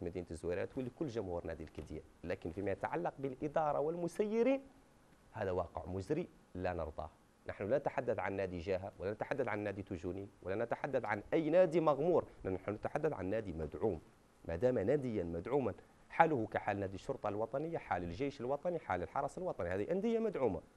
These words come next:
يلا تعود معداتها جاهزة، يلا تعود واقفة، يلا تعود تانتريني، غالب هاد الشيء كيص من الماء بالفوقية.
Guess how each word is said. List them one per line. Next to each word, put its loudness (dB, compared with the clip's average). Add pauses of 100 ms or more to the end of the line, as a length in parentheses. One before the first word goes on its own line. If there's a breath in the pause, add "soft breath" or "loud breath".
(340)
يلا 4
تعود 0
معداتها 2
جاهزة، 0
يلا 4
تعود 0
واقفة، 4
يلا 2
تعود 0 (600 loud breath)
تانتريني، 10 (160)
غالب 8
هاد 6
الشيء -2 (220)
كيص 2
من 4
الماء 2
بالفوقية. 2